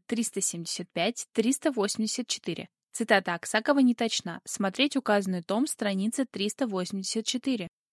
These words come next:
Конец сноски. Вступление вообще посвящено тому, чтобы доказать, что рядом с произведениями художественными,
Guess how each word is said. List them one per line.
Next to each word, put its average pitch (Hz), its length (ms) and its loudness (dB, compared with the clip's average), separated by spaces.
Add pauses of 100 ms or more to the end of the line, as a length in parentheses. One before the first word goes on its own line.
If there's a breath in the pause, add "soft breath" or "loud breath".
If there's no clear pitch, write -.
(180)
Конец 208 520 4 (120)
сноски. 196 600 0 (580)
Вступление 262 760 2
вообще 277 460 6
посвящено 226 540 0
тому, 208 460 2
чтобы 262 300 -2
доказать, 285 580 2
что - 200 0
рядом 226 280 2
с - 80 -8
произведениями 208 760 0
художественными, 190 920 0